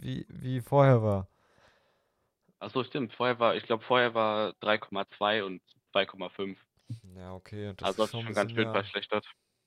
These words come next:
Speaker 2: Ich
Speaker 1: Und wie
Speaker 2: seh
Speaker 1: kann
Speaker 2: ohne
Speaker 1: das
Speaker 2: Brille gar nichts
Speaker 1: passieren?
Speaker 2: mehr fast.
Speaker 1: Wie kann das passieren?
Speaker 2: Ja, Digga. Weißt du, das sind so die,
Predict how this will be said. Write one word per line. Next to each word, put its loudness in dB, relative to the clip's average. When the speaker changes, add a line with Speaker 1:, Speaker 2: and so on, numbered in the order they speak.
Speaker 2:
Ich -8
Speaker 1:
Und -8
wie -14
Speaker 2:
seh 2
Speaker 1:
kann 2
Speaker 2:
ohne 2
Speaker 1:
das 0
Speaker 2:
Brille 0
gar 4
nichts 0
Speaker 1:
passieren? -12
Speaker 2:
mehr -4
fast. -20
Speaker 1:
Wie -16
kann -12
das -14
passieren? -12
Speaker 2:
Ja, -2
Digga. -12
Weißt 2
du, 0
das 0
sind -16
so -10
die, -14